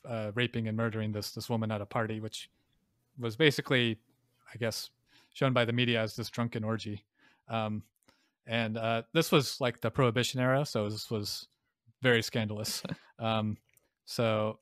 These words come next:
yeah, basically the public completely turned against him, and, and movies in general. They were, uh, seen as, like, this, you know, uh, disturbing, you know, not,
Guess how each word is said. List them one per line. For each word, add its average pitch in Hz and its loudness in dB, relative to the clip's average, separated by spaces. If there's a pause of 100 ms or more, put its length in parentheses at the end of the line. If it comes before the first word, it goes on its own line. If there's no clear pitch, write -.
yeah, 117 0
basically 143 4
the 117 -2
public 131 2 (320)
completely 123 0 (180)
turned 117 2
against 113 -2
him, 110 0
and, 143 2
and 165 6
movies 135 4
in 110 -2
general. 107 -2
They 110 0
were, 107 -2 (440)
uh, 104 -2 (260)
seen 117 0
as, 107 -4
like, 107 -6
this, - -10 (440)
you 104 -6
know, 98 -10 (260)
uh, 104 -6 (880)
disturbing, 117 0
you 117 0
know, 107 -2
not, 123 2